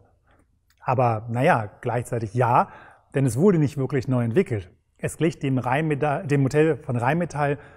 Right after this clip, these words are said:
ballistisch so sehr, dass man schon von einer sehr direkten Inspiration sprechen muss. Hitler hatte also genau das bekommen, was er im Sommer einundvierzig gefordert hat. Wir erinnern uns mal an den Anfang dieser, dieses kleinen Vortrages. Wir erinnern uns an das Zitat,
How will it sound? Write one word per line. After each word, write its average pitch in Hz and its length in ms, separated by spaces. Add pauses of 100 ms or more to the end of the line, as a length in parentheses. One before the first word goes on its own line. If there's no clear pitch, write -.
(180)
ballistisch 147 480
so 180 200
sehr, 165 200
dass 143 160
man 139 160
schon 165 220
von 143 160
einer 127 280 (480)
sehr 135 220
direkten 139 400
Inspiration 147 800
sprechen 107 420
muss. 107 260 (1200)
Hitler 214 300 (340)
hatte 165 220
also 147 160
genau 135 240
das 160 220
bekommen, 175 420 (420)
was 151 200
er 151 80
im 123 80
Sommer 143 360
einundvierzig 151 580
gefordert 165 420
hat. 113 160
Wir 117 80
erinnern 151 260
uns 120 160
mal 120 240
an 120 80
den 113 120
Anfang 135 420
dieser, 107 320 (100)
dieses 107 240
kleinen 107 220
Vortrages. 123 580 (440)
Wir 135 120
erinnern 160 220
uns 147 160
an 131 80
das 123 160
Zitat, 160 480